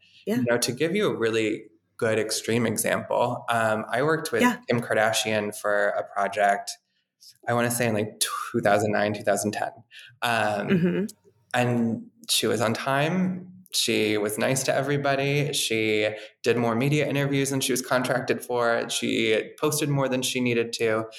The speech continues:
Speaker 2: And look at her
Speaker 1: Amazing.
Speaker 2: now. Like, she has taken that work
Speaker 1: <laughs> Look at her
Speaker 2: ethic
Speaker 1: now.
Speaker 2: and
Speaker 1: Yeah.
Speaker 2: really just multiplied it and multiplied it and multiplied it. And I think,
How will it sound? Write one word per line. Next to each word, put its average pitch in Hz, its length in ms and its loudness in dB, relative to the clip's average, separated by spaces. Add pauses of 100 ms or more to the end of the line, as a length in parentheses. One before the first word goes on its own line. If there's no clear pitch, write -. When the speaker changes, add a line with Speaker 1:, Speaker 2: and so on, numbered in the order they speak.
(480)
Speaker 2:
And 113 480 0
look 151 260 2
at 185 100 2
her 180 100 2
Speaker 1:
Amazing. 156 80 2
Speaker 2:
now. 104 360 0 (240)
Like, 120 220 2
she 147 320 0
has 160 180 0
taken 277 280 6
that 214 260 -2
work 160 220 2
Speaker 1:
<laughs> - 100 4
Look 539 180 4
at - 80 -2
her 220 120 0
Speaker 2:
ethic - 100 -4
Speaker 1:
now. - 80 -6 (560)
Speaker 2:
and 120 440 2
Speaker 1:
Yeah. 302 240 2
Speaker 2:
really 160 300 0
just 127 200 -2
multiplied 123 540 0
it 113 80 2
and 113 100 0
multiplied 113 380 0
it 127 80 0
and 113 100 -4
multiplied 127 460 -2
it. 110 160 0
And 117 240 -2
I 120 80 -2
think, - 600 -2